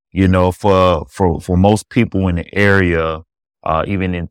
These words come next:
throughout our community, and for the ones who have, uh, looked into our community, or even our last name, Brazier, our, Bra-, our, our last name, Brazier, is synonymous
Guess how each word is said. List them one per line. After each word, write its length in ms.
throughout 320
our 140
community, 540
and 140
for 80
the 80
ones 420
who 400
have, 380
uh, 120
looked 300
into 260
our 160
community, 580
or 240
even 260
our 160
last 400
name, 300
Brazier, 560
our, 140
Bra-, 320
our, 260
our 100
last 380
name, 320
Brazier, 520
is 200
synonymous 800